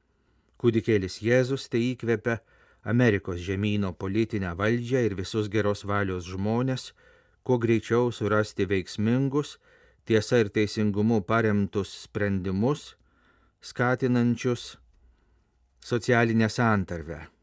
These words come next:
ypač Haityje, Venezueloje, Kolumbijoje ir Nikaragvoje, ir kad būtų stengiamasi, ypač šiais jubiliejaus metais, kurti bendrąjį gėrį,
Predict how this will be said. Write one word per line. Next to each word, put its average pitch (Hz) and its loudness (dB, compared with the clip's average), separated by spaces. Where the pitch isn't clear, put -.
ypač 107 -2
Haityje, 113 0
Venezueloje, 107 0
Kolumbijoje 107 2
ir 95 -4
Nikaragvoje, 95 0
ir 120 0
kad 123 4
būtų 135 0
stengiamasi, 120 0
ypač 120 0
šiais 120 0
jubiliejaus 113 2
metais, 95 -2
kurti 110 2
bendrąjį 98 0
gėrį, 135 2